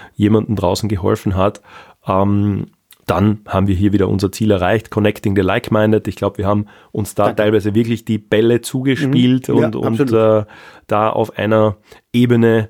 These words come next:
Speaker 1: gesprochen und Ideen weitergesponnen. Vielleicht ist deshalb die Folge heute auch ein bisschen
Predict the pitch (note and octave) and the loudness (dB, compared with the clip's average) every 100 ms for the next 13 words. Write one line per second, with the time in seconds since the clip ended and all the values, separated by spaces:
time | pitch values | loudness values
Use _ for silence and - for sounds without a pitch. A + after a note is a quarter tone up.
0 | _ - - - G2+ A2+ - A#2 A2+ G#2+ | _ -8 -8 -4 0 0 0 0 0 -2
1 | A2+ G#2+ A#2 G#2+ G2 - B2+ B2 - A#2 | -2 2 2 2 0 -2 -2 -4 -2 0
2 | B2 A#2+ G2+ G#2 - - G2 G2+ - - | 0 0 -2 -4 -6 -8 -4 -4 -4 -6
3 | G2 G2 F#2+ F#2 F#2 F#2+ F#2+ - F#2+ | -4 -2 -4 -4 -6 -6 -8 -8 -8